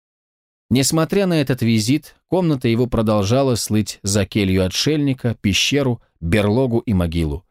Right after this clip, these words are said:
Шушукались также, что у него лежат несметные капиталы у Лафита,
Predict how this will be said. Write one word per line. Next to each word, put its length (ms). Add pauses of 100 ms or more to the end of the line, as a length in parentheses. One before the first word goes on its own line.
(680)
Шушукались 680
также, 360
что 240
у 40
него 220
лежат 380
несметные 560
капиталы 560
у 80
Лафита, 580